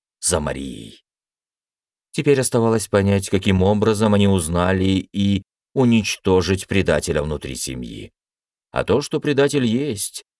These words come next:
теперь уже никто из братьев не сомневался.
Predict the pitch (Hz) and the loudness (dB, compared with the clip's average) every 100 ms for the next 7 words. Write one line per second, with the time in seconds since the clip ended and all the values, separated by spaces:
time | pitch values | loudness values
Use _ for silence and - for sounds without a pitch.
0 | _ _ - - 143 139 117 123 117 - | _ _ -10 -4 0 2 2 2 2 2
1 | 110 104 82 80 78 82 80 80 71 69 | 0 0 0 0 0 -4 -4 -4 -2 -4
2 | 69 65 58 52 - - - | -4 -6 -8 -6 -6 -6 -8